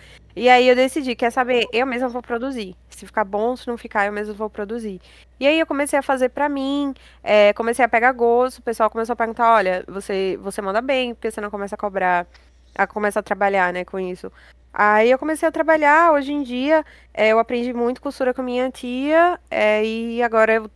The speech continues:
trabalho tanto na costura quanto na confecção de materiais e é basicamente, hoje em dia, é disso que eu tiro o meu sustento. Trabalho numa outra, uma outra plataforma como cosplayer também, então, tipo, cosplay pra mim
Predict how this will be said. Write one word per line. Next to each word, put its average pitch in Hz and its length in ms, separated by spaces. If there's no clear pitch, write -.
trabalho 214 380
tanto 226 260
na 233 120
costura 254 520
quanto 269 260
na 277 120
confecção 269 440
de 240 80
materiais 262 760
e 285 300
é 254 100
basicamente, 320 1000
hoje 311 220
em 311 60
dia, 294 340
é 269 140
disso 269 380
que - 120
eu 330 60
tiro 294 220
o 285 40
meu 285 160
sustento. 214 760
Trabalho 226 380
numa 226 160
outra, 220 240
uma 220 320
outra 220 180
plataforma 220 600
como 214 300
cosplayer 226 500
também, 220 420
então, 226 220
tipo, 202 280
cosplay 254 340
pra 269 160
mim 269 340